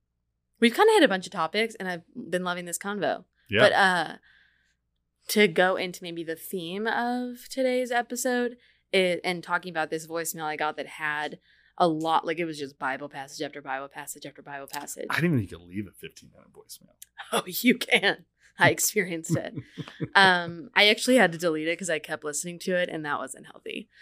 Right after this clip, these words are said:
Speaker 2: Yeah.
Speaker 1: Um,
Speaker 2: When, how long ago did you delete it?
Speaker 1: A month ago.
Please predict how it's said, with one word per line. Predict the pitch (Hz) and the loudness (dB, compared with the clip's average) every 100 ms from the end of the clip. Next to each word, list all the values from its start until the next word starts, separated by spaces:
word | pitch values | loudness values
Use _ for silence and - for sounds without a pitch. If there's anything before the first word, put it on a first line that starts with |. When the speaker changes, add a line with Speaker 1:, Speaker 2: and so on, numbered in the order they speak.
| - | -18
Speaker 2:
Yeah. | 95 92 - | -16 -4 2
Speaker 1:
Um, | 170 151 | 4 4
Speaker 2:
When, | 117 104 | 0 -2
how | 110 | 0
long | 107 104 | 0 0
ago | 98 | -2
did | 95 | -4
you | 92 | -8
delete | 95 101 | -18 -18
it? | 87 _ _ _ _ _ _ _ _ _ _ _ _ _ _ _ _ _ _ _ _ _ _ _ _ _ _ 539 494 339 _ - _ _ 370 370 | -18 _ _ _ _ _ _ _ _ _ _ _ _ _ _ _ _ _ _ _ _ _ _ _ _ _ _ _ _ _ _ -20 _ _ -10 -4
Speaker 1:
A | 349 | -2
month | 214 202 | 0 -2
ago. | 262 277 | -4 -6